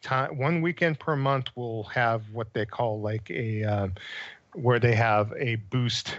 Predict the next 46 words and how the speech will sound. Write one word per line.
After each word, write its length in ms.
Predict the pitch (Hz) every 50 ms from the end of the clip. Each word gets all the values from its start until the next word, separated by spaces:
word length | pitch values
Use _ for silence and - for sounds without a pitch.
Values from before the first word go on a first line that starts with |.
| - -
on 200 | - 113 113 110
certain 380 | 104 - - 139 123 110 117 113
titles 720 | 110 - 127 123 120 113 107 98 98 101 107 110 - - -
on 360 | - - 107 101 101 104 107
there, 280 | 107 107 104 104 101
and 160 | 104 104 110 113
you 60 | 113
could 220 | - 127 120 110
be 120 | 110 113 110
able 180 | 113 113 113 104
to 80 | 107
tell 240 | 101 - - 117 113
by 160 | 113 113 107
checking 360 | 104 - - 117 - - 117
out 140 | 113 107 107
the 60 | -
trade 280 | 113 - - 123 113 110
values 400 | 110 113 107 107 110 107 104 110
on 140 | 113 107 107
their 100 | 107 104
website 460 | 104 107 110 110 - - 123 117 117
or 160 | 120 117 113 117 - - - - - - -
checking 300 | - - 170 160 - 185
out 160 | 185 185 185
the 80 | - 185
GameStop 500 | 156 180 196 190 - - 214 - - -
thread 180 | - 196 208 208
on 140 | 196 196
Cheap 240 | 175 - 208 208 -
Ass 180 | 220 214 190 -
Gamer 520 | - - 180 190 170 139 113 101 101 95 98
and 220 | 127 120 120 117
check 240 | - 143 127 - -
to 80 | 135
see 220 | 123 - - 135 127
as 100 | 123 -
far 180 | - 135 123
as 140 | 120 113 -
what 120 | 131 127 117
games 300 | - 127 123 120 117 -
got 240 | - 135 123 -
the 80 | - -
boost 460 | 110 107 123 123 120 110 110 - -
on 220 | 110 107 104 107 110
there. 180 | 107 107 104
But 200 | 101 - 107 98